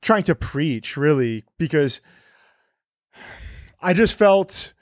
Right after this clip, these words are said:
when I was, you know, like a lot of our listeners, a lot of our listeners are not in tech or they're not working office jobs at all. They look a lot like me, like I did, like I was ten years ago, which is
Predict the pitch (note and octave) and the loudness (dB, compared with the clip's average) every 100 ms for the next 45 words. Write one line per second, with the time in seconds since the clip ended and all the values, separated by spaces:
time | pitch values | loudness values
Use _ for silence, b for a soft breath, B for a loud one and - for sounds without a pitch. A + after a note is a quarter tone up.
0 | b b b b b D3 F3 E3 E3 G3 | b b b b b 0 2 4 6 6
1 | G3+ F3+ E3 E3 D#3 D3 C#3+ C#3 - - | 6 4 2 2 4 6 4 2 -2 -8
2 | - _ _ _ _ _ _ _ _ _ | -12 _ _ _ _ _ _ _ _ _
3 | _ D#3 D3 A#2+ A#2 - E3+ D3+ D3+ E3 | _ -2 0 2 0 -2 -2 2 4 2
4 | C#3 C3+ C#3+ C3 A#2+ G#2+ - C#3 D3 E3 | 2 4 4 4 2 0 -2 -2 -2 -4
5 | - - b b b C#3+ E3 E3+ E3+ C3 | -6 -14 b b b 2 4 4 2 2
6 | A#2+ C#3+ C3 B2+ B2+ A2+ - _ _ b | -2 -2 -2 0 -2 -4 -10 _ _ b
7 | b b C3+ B2+ A#2+ B2+ B2+ B2 - G2+ | b b 2 4 4 2 0 -4 0 0
8 | G#2+ - _ - B2+ A#2+ A2+ A2 A2 A#2 | 0 -6 _ -8 -2 0 0 0 0 0
9 | B2+ A#2 A2 D3+ C#3 C3 A#2 B2 C#3 B2+ | 2 2 2 2 2 0 0 0 0 0
10 | C3 C3 A#2 B2 C#3 - _ b b D3+ | -2 0 2 4 4 0 _ b b 0
11 | D3 E3 - E3 F3 F3 F3+ C3+ D3+ D#3 | 2 2 4 4 4 4 2 2 0 0
12 | F#2 - A#2 A#2+ C#3 C3 D3+ C3+ - _ | -4 -4 0 2 2 4 2 2 -4 _
13 | - C#3 C3+ C#3 C#3+ - D3 C3 C#3 B2+ | -2 0 4 4 2 0 0 2 2 2
14 | A#2+ G#2 G#2 A#2+ C#3 B2+ A#2+ | 2 2 2 0 4 2 2